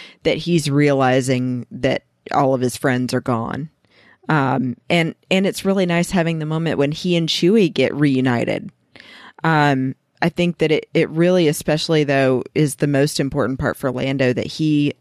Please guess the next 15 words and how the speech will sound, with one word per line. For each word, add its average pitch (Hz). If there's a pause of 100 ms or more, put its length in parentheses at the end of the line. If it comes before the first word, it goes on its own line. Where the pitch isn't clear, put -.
(160)
gets -
to 165
give 135
advice 123
to -
Poe - (260)
on 135
how 131
to 127
lead 123 (440)
and 156
that -
he's 147
not 131
alone. 123